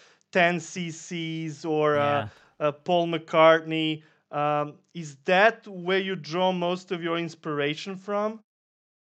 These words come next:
Speaker 2: Uh, you know, <clears throat> not necessarily all of it, but you have to remember the seventies was, I think, the period between nineteen seventy and nineteen seventy-nine, I,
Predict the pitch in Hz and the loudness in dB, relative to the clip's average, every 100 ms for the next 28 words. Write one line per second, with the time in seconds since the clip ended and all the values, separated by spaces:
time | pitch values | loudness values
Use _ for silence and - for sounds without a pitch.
0 | _ _ _ _ _ - 190 254 262 247 | _ _ _ _ _ -16 -4 -2 -2 -4
1 | - _ - - - 165 160 _ _ _ | -10 _ -20 -20 -12 -12 -12 _ _ _
2 | _ 190 247 277 226 - 208 - 190 170 | _ -4 -2 -2 -6 -6 -10 -4 -2 -2
3 | 147 143 165 147 131 - - 151 - _ | -2 -2 -2 -2 -6 -10 -8 -6 -8 _
4 | _ _ _ _ - 185 240 - 202 185 | _ _ _ _ -8 -4 -4 -4 -6 -6
5 | 185 160 139 - 220 214 190 147 135 135 | -6 -6 -8 -8 -4 -4 -4 -10 -10 -12
6 | 131 _ _ - 151 147 139 - - 147 | -14 _ _ -8 -6 -4 -6 -12 -12 -6
7 | 165 196 - 135 113 113 _ - 123 170 | -4 -4 -8 -12 -14 -16 _ -16 -10 -6
8 | 156 139 123 117 139 - 143 143 143 139 | -4 -4 -6 -6 -10 -8 -8 -4 -6 -6
9 | 143 - 147 139 135 131 127 120 - 143 | -10 -6 -6 -4 -6 -6 -8 -12 -8 -6
10 | 143 139 139 131 131 131 127 127 - _ | -6 -6 -6 -6 -4 -4 -4 -6 -10 _
11 | _ _ _ 170 | _ _ _ -6